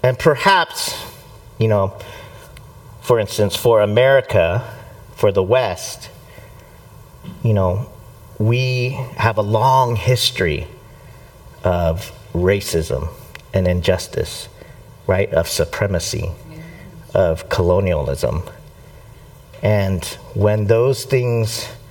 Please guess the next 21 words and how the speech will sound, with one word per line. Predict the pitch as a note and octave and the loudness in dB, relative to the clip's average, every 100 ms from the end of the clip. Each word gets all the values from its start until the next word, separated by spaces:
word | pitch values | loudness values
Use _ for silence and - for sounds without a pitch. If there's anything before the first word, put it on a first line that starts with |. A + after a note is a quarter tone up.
| - - - - - | -20 -20 -20 -8 -2
are | G2 | -2
taken | - A2 G#2 A2 G#2 | 2 0 2 0 0
collectively | - C#3 A2 - B2 C#3 D3 E3+ - | 0 0 0 0 0 0 -2 -4 -2
and | F#2 | 0
built | F#2 G2+ - - - - - - - | 2 0 0 -10 -12 -18 -20 -12 -4
on | G2 | -2
each | G2+ G2 | -2 0
other, | G2+ C3 E3 E3 - - | 2 2 0 -2 -10 -6
that's | A#2 - - - | -4 -4 -4 0
evil, | G2+ G2+ - - - - - - - - - - - - | 0 0 -2 -8 -18 -20 -20 -20 -20 -20 -20 -20 -20 -6
right? | F2 G#2 - - - - - - A2 | -2 -2 -6 -14 -18 -20 -20 -6 -2
And | G#2 | 0
so | A#2+ A2 | 2 2
when | G2 A2 G#2+ G#2 - - - | 2 2 0 -4 -8 -16 -4
we | B2+ A#2+ | -2 0
refuse | A2 - D#3 D#3 C#3 | -2 0 2 2 2
not | A#2+ A2 | 0 0
to | G#2 | 0
look | A2 - D3 | 2 2 2
at | F2 E2+ | 0 0
evil | F2 D#2+ F#2+ A2+ | -2 2 2 0